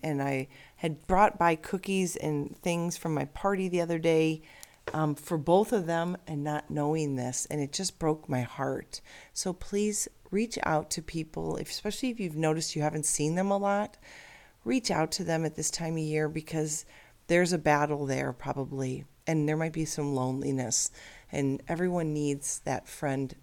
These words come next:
to rely on and someone, and a lot of us just won't go out of the way to ask for help or companionship or time together, and so we kind of have to take that upon ourselves.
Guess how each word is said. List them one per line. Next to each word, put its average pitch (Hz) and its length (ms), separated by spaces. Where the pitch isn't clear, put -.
to - 160
rely 135 420
on 131 220
and 139 200
someone, 143 480
and 170 140
a 165 60
lot 170 220
of 220 100
us 220 140
just - 300
won't 170 280
go 160 180
out 147 120
of 143 60
the 143 100
way 135 240
to - 240
ask - 320
for 135 120
help 147 440
or 135 140
companionship 156 1000
or 135 440
time 147 320
together, 151 640
and 165 180
so 160 340
we 170 140
kind 208 340
of 226 100
have 180 200
to 160 60
take 165 220
that 156 120
upon 147 300
ourselves. - 640